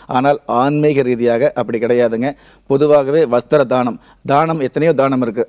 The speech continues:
அன்னதானம் இருக்குது, கண் தானம் இருக்குது, கல்வி தானம் இருக்குது, அஹ், அந்த மாதிரி நிறைய தானங்கள் வந்துட்டு இருந்தால் கூட இந்த வஸ்திர தானம் அப்படிங்கிறது ஒரு சிறப்பான தானமா வந்துட்டு இருக்குது. ஒரு சில பேர் வந்து புதுசாக துணி வாங்கி இந்த வஸ்திரம் வாங்கி தானம் பண்றது மிக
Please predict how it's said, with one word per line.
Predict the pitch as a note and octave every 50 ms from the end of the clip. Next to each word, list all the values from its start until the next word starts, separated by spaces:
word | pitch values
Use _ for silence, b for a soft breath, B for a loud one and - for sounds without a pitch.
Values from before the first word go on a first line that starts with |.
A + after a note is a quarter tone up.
| A#2+
அன்னதானம் | B2 C3 C3 C3+ C#3 C3+ C3 C3+
இருக்குது, | A#2+ A2+ C3+ C3+ C3+ -
கண் | A#2+ B2+ C3 C#3
தானம் | C#3 C3+ C3 C3
இருக்குது, | B2 A#2+ C3 C3+ A#2+ B2+
கல்வி | A#2+ C3 C3+ C3+ C3+
தானம் | C3+ C3 B2+ B2+ B2
இருக்குது, | B2 A2+ B2+ B2+ C#3 C#3 B B B B B B2+
அஹ், | C3 B2+
அந்த | B2 A#2+ C3
மாதிரி | D3+ D3 B2+
நிறைய | B2 C3+ D3+ D3 C3 A#2+
தானங்கள் | C3+ D3 D3+ D3 C#3 C3
வந்துட்டு | B2+ C3+ A#2+ C3
இருந்தால் | B2+ A#2+ B2 A#2 G#2 A2+
கூட | A#2+ B2+ D#3 E3+ - B B B B B B B B C#3
இந்த | C3+ C3+ B2+ A#2
வஸ்திர | B2 B2 - F3+ E3+ D#3+ D#3
தானம் | D#3 D#3 D3+ D3 C3
அப்படிங்கிறது | A2 C3 C3 C3 C3 C#3+ F3 D#3
ஒரு | C3 -
சிறப்பான | C3 C3+ B2 C#3 D3 C#3+ B2 B2+
தானமா | B2 C3 C3 B2 A#2+
வந்துட்டு | A#2+ A#2+ G2+ A#2
இருக்குது. | A#2+ A2 A#2+ C3 D#3 D#3+ - b b b b b C3+ C#3
ஒரு | C#3 C3+
சில | C#3+ C3+ C#3 C3+
பேர் | E3 F3+ D#3+ C#3+
வந்து | C3+ C3+ B2+ E3+ F3+ - - -
புதுசாக | C3+ D3 D3+ - D#3+ D#3+ D#3+ E3 B2 -
துணி | C3 C#3+ D3 D3
வாங்கி | C#3+ C#3 C3+ C#3 E3+
இந்த | D3 C3 B2+
வஸ்திரம் | B2 - - D3+ D3 C#3+
வாங்கி | D3 D3 D3+
தானம் | B2+ A#2+ B2 C3+ C#3+ C#3 C3+
பண்றது | C3+ C3 D3 D#3 E3+ C3+
மிக | C3 C3 C3+